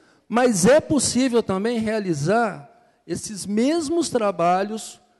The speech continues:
sem a necessidade de equipamentos sofisticados, apenas com alguns modelos mais simples de predição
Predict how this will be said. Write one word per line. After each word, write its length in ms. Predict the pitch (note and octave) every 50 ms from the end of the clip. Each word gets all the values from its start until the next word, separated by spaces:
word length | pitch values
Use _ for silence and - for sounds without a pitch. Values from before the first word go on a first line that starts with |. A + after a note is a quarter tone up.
| _ _ _
sem 500 | - - - - - G#3+ A3+ B3 C#4+ D#4
a 60 | D#4
necessidade 1040 | D4+ D4 C4+ - - - B3+ A#3 - - A3 F3+ E3 E3+ F3+ F#3+ G3 G3 F#3+ G3+ G#3
de 120 | F3 G3
equipamentos 1000 | G3 - - F#3+ - - F3+ E3+ E3+ E3+ E3+ F3+ F#3 F3 - F#3+ E3+ - - - _
sofisticados, 920 | - - - F#3 F3 - F#3+ F3 - F#3+ E3 - D3 D3+ D#3 E3+ E3+ D#3 F3
apenas 760 | F3 E3+ - - E3+ E3 F3 F#3+ G#3 G#3+ A3 G#3 G3 - -
com 320 | - - E3 E3 F3 F3+ G3
alguns 400 | F#3+ F3 D#3+ E3+ G3+ G#3+ F3 E3+
modelos 880 | F#3+ G#3 A#3 A#3 G#3 D#3 D3 D#3 E3+ F3+ F#3 F#3 G3 G#3 G3+ - - - _ _ _ _ _ _ _ -
mais 320 | D#3+ F3 G3 G#3+ A3 G3+
simples 880 | - - - - F3+ F#3 G3 G3+ F#3+ - G3 G3+ G3 F3+ - - - _ _ _ C#3
de 640 | _ - D3+ F#3 G3 G3 G3+ G#3 G#3 G#3+ G#3+ G3+ F#3+ - _ _ _ _ _ _ _ -
predição 1040 | A#3 B3 C#4+ D#4+ - - D#4+ E4 - - - - G#3 G#3 G#3+ A3 A#3+ C4 C4 -